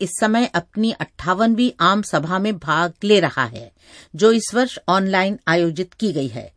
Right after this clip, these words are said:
ब्राजील के समस्त निवासियों को संबोधित वीडियो संदेश में संत पापा ने कहा कि ब्राजील इस समय अपने इतिहास के सर्वाधिक कठिन दौर से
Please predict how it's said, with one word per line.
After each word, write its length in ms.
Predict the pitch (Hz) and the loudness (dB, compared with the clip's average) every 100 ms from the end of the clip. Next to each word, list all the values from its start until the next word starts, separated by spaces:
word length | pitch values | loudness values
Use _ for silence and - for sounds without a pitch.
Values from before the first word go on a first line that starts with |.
| _ - - | _ -20 2
ब्राजील 340 | 185 185 226 | 4 4 0
के 220 | 214 254 | 4 2
समस्त 420 | 262 190 202 - 170 | 4 0 -2 -4 -4
निवासियों 460 | 165 165 - 214 | 0 0 0 -6
को 100 | - | -4
संबोधित 540 | - 160 160 185 190 240 156 | -4 -2 0 0 -2 -6 -8
वीडियो 380 | 170 170 220 | -8 -4 -4
संदेश 580 | 226 180 160 160 262 - | -2 -4 -2 0 -2 -2
में 220 | 170 233 269 - - - | -2 -2 -4 -14 -10 -4
संत 160 | 185 | -2
पापा 300 | - 165 190 | 0 0 0
ने 100 | 190 | -2
कहा 280 | 175 165 240 | -2 -2 -2
कि 160 | 285 180 | -2 -6
ब्राजील 520 | 123 349 262 294 330 - _ - | 0 0 2 -2 -2 -6 _ -4
इस 100 | 247 - | -4 2
समय 320 | 247 170 127 - | 2 2 -4 -8
अपने 260 | 165 - 220 | -8 -4 -2
इतिहास 600 | 180 180 156 185 247 269 | -4 -6 -4 2 2 0
के 220 | - 135 - - | -4 -6 -10 -18
सर्वाधिक 600 | - 214 214 220 214 240 _ - | 0 2 4 2 2 -2 _ -2
कठिन 380 | - 208 208 | -2 0 0
दौर 300 | 170 160 170 | 0 2 2
से 340 | 175 - 139 | 0 -4 -6